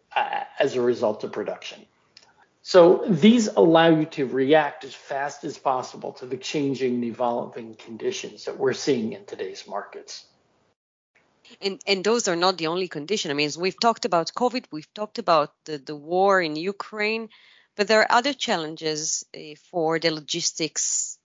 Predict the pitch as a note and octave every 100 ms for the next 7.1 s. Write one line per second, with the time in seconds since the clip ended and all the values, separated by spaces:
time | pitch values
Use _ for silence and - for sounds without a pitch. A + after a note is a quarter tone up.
0 | _ - E3 D#3 D3 - - D3 - F3+
1 | D#3 D3+ C#3+ D#3 D#3+ D3+ D3+ D3+ - -
2 | - _ _ _ _ _ _ - F#3 G3+
3 | B3 A3+ G#3+ G#3+ A#3+ G#3+ G3 F#3+ - -
4 | - F3 E3+ F3+ G#3+ F#3 F3 - - F3+
5 | D#3+ E3+ E3 D#3+ D#3+ - F#3+ F#3 F3 E3
6 | D#3+ D#3+ D3+ - F3+ F#3 B3 C#4+ C#4+ -